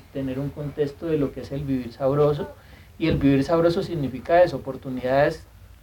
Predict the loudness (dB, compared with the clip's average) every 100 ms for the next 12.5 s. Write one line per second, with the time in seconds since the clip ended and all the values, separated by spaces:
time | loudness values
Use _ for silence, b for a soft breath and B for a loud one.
0 | -20 -20 -20 -20 -12 -8 0 2 4 2
1 | -2 -6 -12 0 2 2 0 -6 -8 -8
2 | -4 -4 -4 -6 -8 -6 -6 -8 -12 -4
3 | 2 4 2 -2 -12 -20 b b b b
4 | b -6 -2 2 2 2 2 2 -2 -6
5 | 0 2 2 0 -8 -6 -4 -6 -6 -4
6 | 0 0 0 -4 -10 -20 _ b b b
7 | b -6 -2 0 6 8 8 6 4 4
8 | 2 0 -2 -4 -8 -8 -2 0 2 2
9 | 6 6 6 -2 -6 -4 -4 -4 -2 2
10 | 2 2 2 2 0 -4 -4 -4 -2 -2
11 | -2 -2 -2 -4 -6 -6 -4 -6 -4 -4
12 | -2 -4 -2 -2